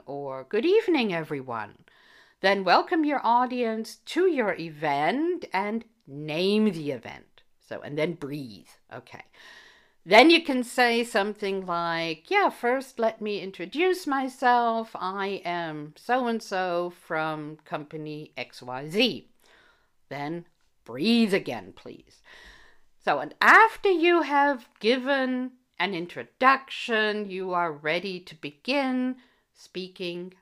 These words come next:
about your topic. You could say, "Let me start by giving you some background information." Use this phrase to give your audience a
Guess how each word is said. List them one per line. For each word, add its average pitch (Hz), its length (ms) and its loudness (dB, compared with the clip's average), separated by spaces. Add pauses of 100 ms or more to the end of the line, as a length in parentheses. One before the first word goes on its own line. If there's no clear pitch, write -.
about 139 640 -10 (280)
your 123 500 -12 (400)
topic. - 640 -6 (800)
You 254 140 -4
could 262 200 -6
say, 202 880 2 (580)
"Let 359 240 0
me 392 140 -2
start 415 560 4
by 190 140 2
giving 254 380 -2
you 254 200 -2
some 247 400 -4
background 196 500 -6
information." 240 920 -4 (920)
Use 370 260 2
this 427 240 2
phrase 196 680 0
to 247 180 -8
give 240 340 0
your 233 220 -6
audience 214 880 -2
a 180 180 -10